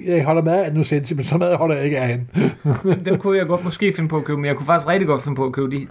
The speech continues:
Speaker 2: allerseneste, der lige er kommet, som jeg burde have læst, inden vi, vi mødtes her og snakke om det i dag. Men de allerseneste, øh, hvad er det, han hedder, forfatteren?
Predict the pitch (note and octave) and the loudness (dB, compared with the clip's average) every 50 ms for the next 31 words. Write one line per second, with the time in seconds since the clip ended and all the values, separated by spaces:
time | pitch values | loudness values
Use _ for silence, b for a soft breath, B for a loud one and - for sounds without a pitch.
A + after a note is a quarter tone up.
0 | - - G3+ A3 F#3+ D#3+ - D3+ C#3 C#3 C#3 - - C3 - B2+ B2+ B2+ B2+ C3 | -2 2 2 4 4 4 2 0 0 -2 -2 -6 -8 -8 -6 -4 -2 -2 -2 -2
1 | - B2 A#2 A#2+ B2 B2 C3 C3 B2+ B2 C3 C3+ C#3+ D#3 C#3 C#3 C3+ C3+ C3 C3+ | -4 -4 -4 -4 -4 -4 -2 -2 -4 -4 -2 0 2 2 2 2 2 2 0 0
2 | B2+ - C#3 C3 B2+ B2+ B2 B2+ B2+ B2+ B2 B2+ B2 B2 B2+ B2+ C3 - - C3 | -2 -4 -2 -2 -2 0 0 0 0 0 0 0 2 2 0 0 -2 -2 -4 -6
3 | B2 B2+ C3+ C3 B2+ B2+ B2+ B2 A#2+ B2 - A#2+ A#2+ - A#2+ B2+ B2+ C3+ C#3 D#3+ | -4 -2 -2 -2 -2 -2 -2 -2 -2 -2 -2 -2 -4 -4 -4 -4 -4 -2 -2 0
4 | F#3 G3 F#3+ - F3 E3 E3 F3 E3+ F3 - C#3 C3 B2+ B2 B2 - - - - | 0 0 0 0 2 2 2 2 0 0 -2 -4 -2 0 0 -2 -2 -4 -6 -8
5 | F#2+ B2 B2 - - D#3 D3+ D#3 E3 D#3+ D3+ D#3 D3+ D3+ D#3 C3+ B2 A#2+ B2 - | -8 -8 -6 -4 0 2 2 4 4 2 2 2 2 2 2 0 -2 -4 -6 -2
6 | - C#3 C3 B2+ B2+ B2+ B2 B2 | 0 0 0 2 0 0 -2 -4